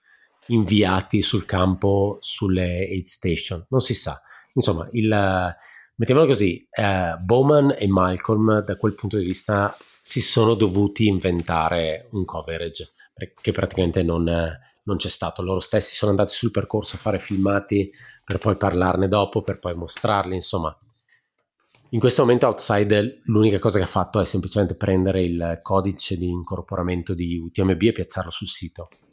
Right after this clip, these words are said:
che già questo banalmente richiede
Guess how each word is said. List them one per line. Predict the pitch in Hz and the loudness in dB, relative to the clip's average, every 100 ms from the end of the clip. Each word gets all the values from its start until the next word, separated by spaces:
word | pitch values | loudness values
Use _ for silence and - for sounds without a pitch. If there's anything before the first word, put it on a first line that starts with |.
| _ _ - _ | _ _ -20 _
che | 92 | -10
già | 80 117 - | -2 -2 2
questo | 110 101 110 | 2 2 0
banalmente | 98 95 90 95 101 101 110 110 - _ _ - - | 2 2 4 4 2 4 4 4 -2 _ _ -20 -12
richiede | 98 98 98 - - 101 98 104 104 | -8 -4 -4 -4 2 2 4 4 4